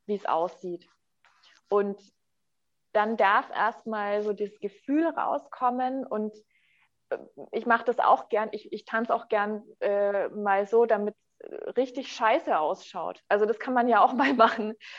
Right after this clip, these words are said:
Einfach mal tanzen, so richtig blöd. <laughs> Das habe ich jetzt noch nie in einem Interview gesagt, aber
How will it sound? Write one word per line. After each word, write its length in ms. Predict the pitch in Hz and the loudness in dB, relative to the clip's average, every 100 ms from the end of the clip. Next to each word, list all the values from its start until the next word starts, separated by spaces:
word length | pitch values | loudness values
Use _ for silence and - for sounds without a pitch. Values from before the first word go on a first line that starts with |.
| - | -2
Einfach 320 | - 233 311 | 2 4 6
mal 280 | 247 196 208 | 6 6 4
tanzen, 420 | 269 - 349 349 | 2 0 0 0
so 60 | 226 | 0
richtig 520 | 226 262 - 277 285 226 - | 2 0 0 -6 -8 -8 0
blöd. 380 | 226 202 277 - - - | 6 8 6 2 -8 -8
<laughs> 340 | 247 - 359 - _ _ _ _ _ - | -6 0 0 -2 _ _ _ _ _ -4
Das 280 | - 554 - | 0 0 2
habe 100 | 196 | 2
ich 60 | 190 | 2
jetzt 120 | 190 | 4
noch 60 | 226 | 4
nie 120 | 254 | 6
in 80 | 277 | 4
einem 100 | 202 | 4
Interview 400 | 269 285 240 233 | 6 6 4 2
gesagt, 400 | 277 208 247 - | 2 0 0 -2
aber 180 | 202 | -2